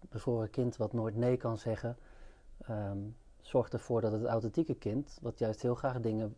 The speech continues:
wil doen, in de problemen komt. En daarmee kun je dus, als je daarover nadenkt, als je dat gevoel bij jezelf hebt, dan kun je gewoon, eh, ontzettend van in de war raken en ook een negatief gevoel en zelfbeeld over jezelf krijgen.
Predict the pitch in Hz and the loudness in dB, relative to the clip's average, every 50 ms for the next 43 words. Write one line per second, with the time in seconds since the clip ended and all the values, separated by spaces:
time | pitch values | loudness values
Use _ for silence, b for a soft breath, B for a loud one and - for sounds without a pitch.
0 | - - - - - 123 117 113 104 113 110 120 120 117 117 117 - 120 120 123 | -12 -18 -18 -10 -2 0 2 2 2 2 0 2 2 0 0 0 0 2 4 4
1 | 139 151 147 131 - - 95 101 - - - - B B B B B B B B | 4 4 2 2 0 -2 -6 -6 -8 -12 -16 -20 B B B B B B B B
2 | B B B B B B - - 104 107 104 104 107 104 - - 107 92 107 107 | B B B B B B -6 -4 -2 0 0 0 0 -2 -2 -2 -2 -2 -2 -4
3 | - - - - - - - - - - - - - - - - - - - - | -6 -8 -16 -20 -20 -20 -20 -20 -20 -20 -18 -20 -20 -18 -20 -20 -20 -20 -20 -20
4 | - - - - - - - - - - - - 120 - - 107 104 95 101 104 | -20 -20 -20 -20 -18 -18 -20 -20 -18 -10 -6 -6 -6 -4 -4 -4 -4 -2 -2 -2
5 | 101 98 113 107 107 113 110 117 117 - - 113 - - 104 104 - - 113 - | -2 -2 -2 0 0 0 0 -2 -2 -4 -4 -8 -8 -6 -8 -8 -8 -8 -10 -6
6 | - 117 110 107 110 - - - - - - - - - - 123 120 127 110 104 | -4 -4 -4 -4 -6 -8 -12 -18 -20 -20 -20 -20 -20 -16 -16 -8 -4 -2 -2 0
7 | 104 101 - - 113 110 110 - - 117 - - 123 107 - - 110 104 104 - | -2 -2 -4 -2 -2 -2 -2 -2 -4 -6 -4 -4 -8 -6 -4 -4 -4 -4 -4 -4
8 | 110 107 110 110 - - - - - - - - - 120 113 110 - - 117 - | -4 -4 -4 -4 -4 -6 -10 -14 -18 -20 -18 -14 -12 -10 -10 -10 -8 -8 -6 -4
9 | - 131 123 120 - - 123 120 117 113 113 107 113 123 131 123 110 107 107 - | -4 -4 -4 -4 -6 -4 -2 0 0 2 2 4 4 4 4 4 2 2 0 -2
10 | - 104 101 110 - - B B B B B B B B B B B B B B | -4 -4 -4 -4 -6 -8 B B B B B B B B B B B B B B
11 | B - 110 110 107 110 - - - 110 - - 107 - - 127 120 110 107 101 | B -4 0 2 2 2 0 0 -4 -4 -4 -4 -8 -4 -2 0 0 0 0 0
12 | - 123 123 120 - - 110 104 104 101 98 - 104 101 - 95 98 101 - - | 0 0 0 0 -2 -2 -4 -2 -2 -2 -4 -4 -6 -6 -6 -6 -8 -8 -10 -10
13 | - 117 - 110 - - 135 | -10 -10 -10 -10 -14 -16 -16